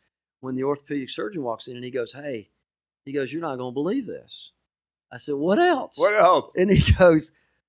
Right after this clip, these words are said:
Speaker 1: "A guy just got up out of recovery room and left." I said, "What do you mean?" He goes, "He just got up and left."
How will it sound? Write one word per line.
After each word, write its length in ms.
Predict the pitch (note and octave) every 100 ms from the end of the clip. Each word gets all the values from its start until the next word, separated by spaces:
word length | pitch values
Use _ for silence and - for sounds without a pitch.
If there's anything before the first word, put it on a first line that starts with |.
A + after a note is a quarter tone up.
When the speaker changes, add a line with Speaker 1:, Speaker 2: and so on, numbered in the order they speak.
| _ -
Speaker 1:
"A 60 |
guy 260 | F#3+ F#3+ F#3+
just 240 | D#3 D#3
got 160 | G3 F3+
up 160 | F#3
out 140 | F#3+ F#3
of 40 |
recovery 420 | F3 F3+ A3+ G#3+
room 100 | F3
and 80 | E3
left." 480 | F3 D4+ - - _ _ _ _ _ - C#4 F#3
I 60 |
said, 160 | - C4+
"What 160 | D4
do 60 | G4
you 120 | G4
mean?" 540 | G#4 A4 G4+ D4+ - - _ _ _ _ -
He 80 | B3+
goes, 180 | G#3+ F#3
"He 140 | A#3+
just 240 | D#4 C#4
got 200 | F3+ E3+
up 200 | A3 A#3+
and 100 | C#4 B3+
left." 600 | C4+ F#4 C#4+ - -